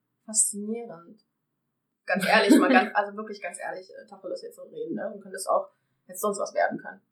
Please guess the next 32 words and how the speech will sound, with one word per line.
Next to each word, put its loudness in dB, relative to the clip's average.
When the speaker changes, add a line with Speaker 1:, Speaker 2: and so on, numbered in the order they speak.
Speaker 1:
Du -4
hättest -8
kriminell 2
Speaker 2:
Ja. 10
Speaker 1:
werden 6
können, -2
Speaker 2:
Ja. 4
Speaker 1:
du 2
hättest, -14
äh, -12
keine -20
Ahnung, -12
rumlaufen -4
können, -12
Männer 0
abschlachten, -12
äh, -16
dich -4
an 0
den -2
Schulkameraden 0
rächen, -4
komplett 0
depressiv 0
werden, 0
in -4
der -8
Klapse -2
landen, -2
forever, 4
äh, 2
eingeschlossen, -8